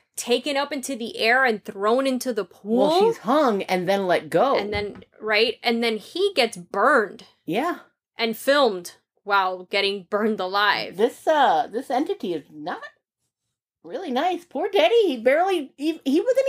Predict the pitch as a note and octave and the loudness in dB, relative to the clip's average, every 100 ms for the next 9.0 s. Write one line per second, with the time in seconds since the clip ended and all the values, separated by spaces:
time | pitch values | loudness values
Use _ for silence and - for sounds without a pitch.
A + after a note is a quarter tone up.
0 | C5 A#4+ G4 E4+ G4+ B4+ G4 B3+ B3 A3 | 0 -2 0 0 2 2 0 0 2 0
1 | - F#3 E3 D3 - - - D#4 D4+ D4+ | -2 0 0 0 -10 -12 -2 2 2 0
2 | - _ - C4+ - F4 D#4+ E4+ - D4 | -8 _ 0 0 0 -2 -2 -4 -2 -4
3 | C#4+ C4 A#3+ A3+ A3+ G#3 - G3+ F3 F3+ | -2 0 2 2 0 -2 -4 -4 -4 -10
4 | - F#3+ G3 D3 D#3+ - _ _ _ _ | -14 -10 -8 -8 -10 -16 _ _ _ _
5 | - C4 C#4+ C#4 F#4 D#4 E4+ D#4+ C4+ - | -10 -4 -4 -4 -6 -4 -4 -4 -4 -10
6 | - F4 F#4 F4+ F4+ D4 C#4 C4+ D4 C#4+ | -4 -2 0 -2 -2 -4 -6 -6 -6 -6
7 | - A#3+ A#3+ A3 C#4+ D4 D#4 B3+ A3+ G#3+ | -8 -8 -6 -6 -6 -8 -8 -8 -6 -6
8 | E4 D#4+ C4 - D3+ G3 C4 D#4+ D#3 B2+ | -6 -6 -8 -8 -12 -4 -2 -2 -4 -8